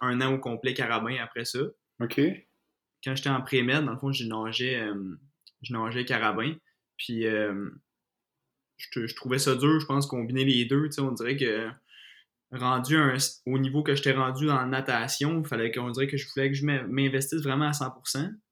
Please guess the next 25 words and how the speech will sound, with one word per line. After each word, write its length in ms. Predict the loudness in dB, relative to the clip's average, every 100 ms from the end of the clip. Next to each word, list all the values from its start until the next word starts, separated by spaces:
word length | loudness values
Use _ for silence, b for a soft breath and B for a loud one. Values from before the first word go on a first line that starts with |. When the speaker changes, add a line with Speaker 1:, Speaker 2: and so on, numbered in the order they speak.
| _ _ _ -8
Speaker 2:
Ok. 120 | -4 -4 -6 _ _ _
Speaker 1:
Puis, 280 | -4 2 2
euh, 500 | 2 0 0 -2 -4 -10
je, 380 | -12 -8 -6 -4
j'étais, 480 | -4 -2 -2 -2 -6
j'étais 160 | -6 -2
comme 160 | -2
plus 140 | -4 -4
prêt 140 | 0
à 100 | 2
faire 260 | 4 2 2
ça 140 | 2
avec 180 | 0 0
l'école. 380 | -2 -2 -4 -4
Tu 140 | -4
sais, 40 |
je 140 | -2 -2
savais 320 | -2 -2 0
que 100 | 0
moi, 200 | -2 -2
ma 160 | -4 -4
carrière 260 | -4 -4
de 60 | -4
nageur, 500 | -4 -4 -4 -4 -4
euh, 180 | -8